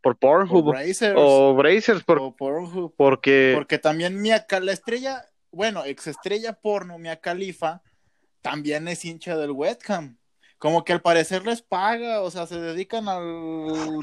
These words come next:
Speaker 2: porno, les paga de vena promocionar, ¿no? Como que más morros,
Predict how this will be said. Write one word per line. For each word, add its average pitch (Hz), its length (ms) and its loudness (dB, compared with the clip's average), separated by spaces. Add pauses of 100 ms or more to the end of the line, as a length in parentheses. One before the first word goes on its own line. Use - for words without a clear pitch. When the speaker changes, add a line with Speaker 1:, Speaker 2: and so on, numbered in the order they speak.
(120)
Speaker 2:
porno, 214 600 2
les 143 160 -8
paga 208 280 0
de 220 140 -4
vena 208 260 -6
promocionar, - 680 -8
¿no? - 260 -8
Como 156 220 -6
que 147 140 -4
más 160 160 2
morros, 180 260 -2